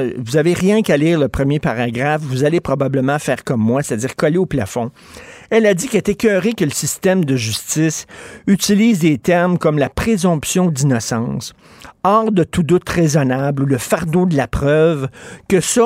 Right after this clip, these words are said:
on utilise ça, ces concepts-là, seulement finalement pour protéger les agresseurs, pour protéger, euh,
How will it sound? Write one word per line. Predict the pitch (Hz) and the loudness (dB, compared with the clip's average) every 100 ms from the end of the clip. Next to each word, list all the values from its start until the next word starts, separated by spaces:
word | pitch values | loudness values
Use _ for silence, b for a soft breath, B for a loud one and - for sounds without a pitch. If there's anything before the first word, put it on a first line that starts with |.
| 240 | 2
on | 165 | 2
utilise | 170 160 196 185 160 | 0 0 0 0 0
ça, | - - 190 | 0 0 0
ces | - 135 | -2 -6
concepts-là, | - 185 170 170 135 180 185 | -4 -2 0 -2 -2 0 0
seulement | - 180 170 185 | 0 0 0 0
finalement | 202 - 160 131 139 170 | 0 0 0 0 0 -2
pour | - 127 | -4 -6
protéger | - - 220 - 156 131 156 | -4 0 0 0 0 0 0
les | 165 120 131 | 0 0 -2
agresseurs, | 123 127 107 127 139 139 B B B - | -4 -4 -4 -2 -2 -4 B B B -10
pour | - - | -8 -6
protéger, | - 247 - 196 147 160 180 175 B - | 0 0 2 2 2 2 2 0 B -6
euh, | 131 123 | -2 0